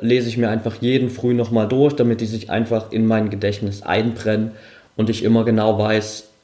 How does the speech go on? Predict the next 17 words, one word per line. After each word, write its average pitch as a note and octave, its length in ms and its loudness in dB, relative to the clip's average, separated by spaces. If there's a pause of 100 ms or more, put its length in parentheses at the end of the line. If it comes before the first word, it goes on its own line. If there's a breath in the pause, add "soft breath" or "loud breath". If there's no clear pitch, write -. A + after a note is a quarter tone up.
(240)
für G#2 220 0
was A2 160 2
ich A#2+ 120 -8
das A2+ 140 -2
hier - 160 -2
alles G#2 320 0
tue, A2 580 0
worauf A2 380 2
ich A#2 120 -2
hinarbeite G#2 840 0
und G#2 260 -2
was A2 180 0
ich G#2 140 -6
wirklich G2+ 340 -4
will A#2 160 4
im G#2+ 140 2
Leben. G2+ 380 -4